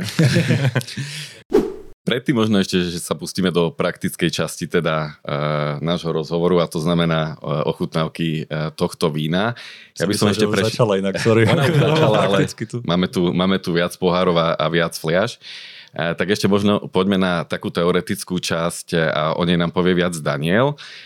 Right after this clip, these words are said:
Speaker 2: Reštaurácia Ek je považovaná za fine diningovú reštauráciu, teda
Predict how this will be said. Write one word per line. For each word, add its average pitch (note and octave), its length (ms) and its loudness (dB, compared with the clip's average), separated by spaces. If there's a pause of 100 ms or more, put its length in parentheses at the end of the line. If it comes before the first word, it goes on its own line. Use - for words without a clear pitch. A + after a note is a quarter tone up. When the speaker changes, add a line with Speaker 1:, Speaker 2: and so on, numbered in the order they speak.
(160)
Speaker 2:
Reštaurácia G#2 720 0
Ek F2+ 400 0
je D#2+ 80 2
považovaná D#2+ 640 0
za D2+ 160 -2
fine E2+ 320 0
diningovú D#2 640 -2
reštauráciu, G#2+ 800 0
teda D#2 400 -2